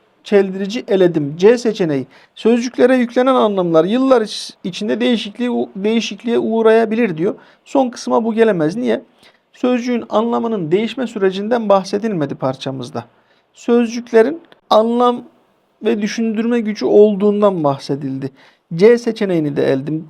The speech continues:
eledim. D seçeneği sözcükler ve yüklendiği anlamlar benimsenirse o sözcükler dile yerleşir dedi. Bir sözcük dile nasıl yerleşir? Bundan da bahsetmiyoruz. Yani dile girme sürecinden bahsetmiyoruz bir sözcüğün. Bu yüzden D seçeneğini de eledim.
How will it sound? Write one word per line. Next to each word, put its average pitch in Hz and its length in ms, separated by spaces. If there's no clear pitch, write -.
eledim. 165 440
D 226 180
seçeneği 156 440
sözcükler 247 680
ve 170 60
yüklendiği 220 600
anlamlar 202 600
benimsenirse 233 680
o 240 200
sözcükler 214 560
dile 214 160
yerleşir 202 500
dedi. 180 260
Bir 262 160
sözcük 233 680
dile 226 220
nasıl 226 280
yerleşir? 208 520
Bundan 220 400
da 185 100
bahsetmiyoruz. 156 880
Yani 165 300
dile 226 220
girme 220 380
sürecinden 202 720
bahsetmiyoruz 170 840
bir 143 120
sözcüğün. 170 580
Bu 240 120
yüzden 190 420
D 151 140
seçeneğini 139 540
de 151 80
eledim. 214 380